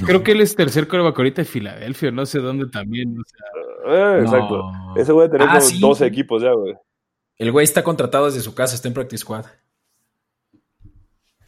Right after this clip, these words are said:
Speaker 2: Ay, güey, yo creo que ese es la, el mejor trabajo, fíjate.
Speaker 3: Sí, no mames, te pagan un millón de pesos para estar viendo los juegos desde tu sillón.
Speaker 2: Para estar jangueando.
Speaker 3: Oigan, brothers, pues nos vamos.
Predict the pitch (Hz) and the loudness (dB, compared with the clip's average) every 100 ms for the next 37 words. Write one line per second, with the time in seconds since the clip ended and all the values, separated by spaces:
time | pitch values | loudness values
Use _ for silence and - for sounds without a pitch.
0 | _ - 135 123 147 202 190 190 247 202 | _ -14 -10 -8 -2 -4 0 0 0 0
1 | 233 214 214 165 143 135 127 120 139 139 | -2 2 2 2 2 2 2 -2 -4 -2
2 | 127 127 117 98 104 - _ _ _ _ | 0 0 -2 -12 -14 -14 _ _ _ _
3 | _ _ - 78 78 76 78 - - - | _ _ -8 -6 -8 -10 -14 -10 -6 -8
4 | - - - - 123 113 113 110 110 104 | -10 -20 -12 -8 -2 0 0 0 -2 -4
5 | 107 113 113 - 101 - 113 113 104 90 | -2 -4 -4 -6 -8 -6 -8 -6 -8 -10
6 | - 120 113 101 92 85 90 90 _ _ | -12 -10 -8 -10 -14 -18 -20 -20 _ _
7 | _ _ _ _ _ - 95 95 101 107 | _ _ _ _ _ -12 -6 -2 0 0
8 | 113 - 127 123 127 123 131 127 110 110 | -2 0 -2 0 -2 4 4 6 2 2
9 | - - _ _ _ _ _ - - - | -10 -20 _ _ _ _ _ -20 -20 -20
10 | _ _ _ - 120 123 123 120 117 - | _ _ _ -6 -2 0 0 -2 -6 -20
11 | _ _ _ 110 117 120 117 123 113 104 | _ _ _ 2 4 4 2 0 2 2
12 | 117 135 139 165 - - | 2 2 2 0 -4 -10